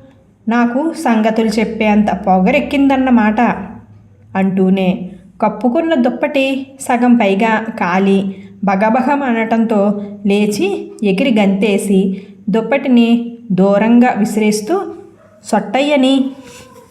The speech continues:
"ఒరే మందమతి వెధవా, కప్పుకున్న దుప్పటికి నిప్పంటుకుంటే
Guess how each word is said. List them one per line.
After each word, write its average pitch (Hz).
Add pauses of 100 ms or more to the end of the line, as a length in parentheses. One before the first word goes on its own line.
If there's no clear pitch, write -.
(420)
"ఒరే 247
మందమతి 247
వెధవా, 202 (420)
కప్పుకున్న 240
దుప్పటికి 269 (140)
నిప్పంటుకుంటే 269